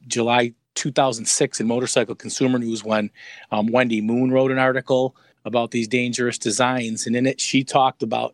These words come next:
nineteen seventy. Uh, U C L A did a study, um, about the dangerous designs of motorcycles and, and how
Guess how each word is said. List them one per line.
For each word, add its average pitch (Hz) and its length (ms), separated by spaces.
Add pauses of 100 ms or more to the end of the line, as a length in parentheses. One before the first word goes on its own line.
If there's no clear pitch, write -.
nineteen 123 540
seventy. 131 760 (380)
Uh, 113 60
U 123 180
C 120 240
L 120 160
A 131 100
did 120 200
a 117 60
study, 113 520 (540)
um, 117 360
about 120 600 (1000)
the 139 120
dangerous 120 520
designs 113 380
of 110 60
motorcycles 117 800
and, 113 300
and 117 180
how 113 420